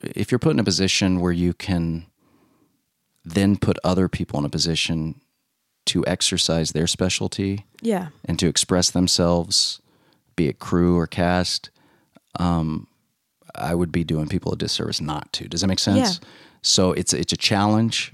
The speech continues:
Speaker 1: It's, it's always fear-based, um, but I do it not for myself
Speaker 2: Yeah.
Speaker 1: to be like, "I'm a director." I do it just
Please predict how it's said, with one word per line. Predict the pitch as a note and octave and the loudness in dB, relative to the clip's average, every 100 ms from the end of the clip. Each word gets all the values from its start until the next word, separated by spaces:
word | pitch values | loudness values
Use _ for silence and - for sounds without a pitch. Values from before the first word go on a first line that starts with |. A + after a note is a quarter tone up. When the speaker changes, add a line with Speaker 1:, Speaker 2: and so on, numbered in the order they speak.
| _ | _
Speaker 1:
It's, | F2+ D#2 - | -4 -2 -2
it's | - F2 | -2 2
always | F2+ F2 E2+ | 4 4 2
fear-based, | F#2 F#2 F#2 F#2 F#2 - - - - | 2 2 4 2 0 -6 -8 -14 -2
um, | F2 F2 E2+ E2 D#2+ - - - | 2 4 4 2 -2 -8 -20 -4
but | F2 | 0
I | E2+ | 0
do | D#2 D#2+ F2 F2 | -2 0 2 4
it | E2 - - - | 0 -4 -16 -16
not | - E2+ D#2+ - | -6 -4 -4 -6
for | - | -4
myself | D#2+ D2+ - - D#2+ F#2+ B3 | -4 0 0 0 2 2 2
Speaker 2:
Yeah. | A#3 | 0
Speaker 1:
to | F#3+ | 2
be | F2+ E2 | 0 0
like, | F3 | -2
"I'm | F2 | -2
a | C#3 | -2
director." | D#2 F2 - - | -2 -2 -2 -6
I | |
do | E2 F#2 | -4 -2
it | E2+ - | -2 -4
just | - F2+ - - | -6 -2 -2 -4